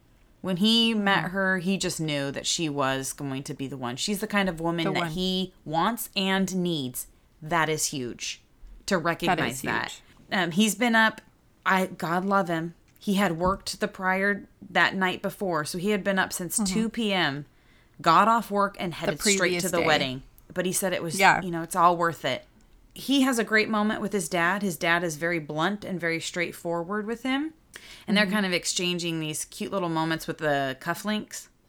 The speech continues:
Speaker 2: I just wanted to re-, reiterate, it was just so sweet and gentle.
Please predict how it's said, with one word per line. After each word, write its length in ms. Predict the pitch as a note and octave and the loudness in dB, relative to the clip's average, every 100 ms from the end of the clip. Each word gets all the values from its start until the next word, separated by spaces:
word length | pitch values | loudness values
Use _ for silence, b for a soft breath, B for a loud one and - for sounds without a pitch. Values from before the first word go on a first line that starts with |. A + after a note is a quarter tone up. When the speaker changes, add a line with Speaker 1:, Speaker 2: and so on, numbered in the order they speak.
| _ | _
Speaker 2:
I 100 | - | -2
just 160 | G#3+ A3 | -2 0
wanted 220 | A3+ G3+ | 0 0
to 80 | F#3+ | -2
re-, 200 | F3 F3 - | -6 -8 -8
reiterate, 540 | G#3+ F3 F#3 F3 F#3 | -4 -2 -2 -2 -4
it 80 | - | -2
was 200 | G3+ F#3+ | -2 -2
just 260 | - G#3 - | -2 -2 -2
so 160 | G3+ | -4
sweet 400 | G3+ - G3+ G3+ | -4 -6 -8 -8
and 180 | - F3 | -10 -10
gentle. 580 | - D3 D#3 F3+ F3 G#3 | -8 -8 -6 -6 -6 -6